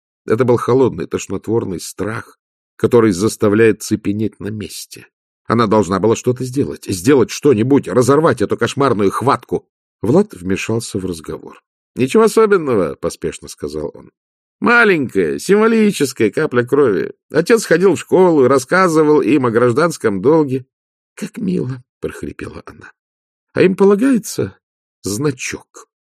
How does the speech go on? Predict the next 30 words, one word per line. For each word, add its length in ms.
Должно 300
быть, 160
это 140
сказала 420
Пердитта. 760
Трудно 280
предположить, 580
что 180
Агнесса 460
сама 340
смогла 400
бы 100
опуститься 560
до 200
шуточек 480
на 80
подобные 460
темы, 300
даже 280
если 320
её 220
распирало 580
от 100
сарказма. 720
"М, 200
вообще-то 520
нет. 260
Но 400
идея 400
отличная", — 840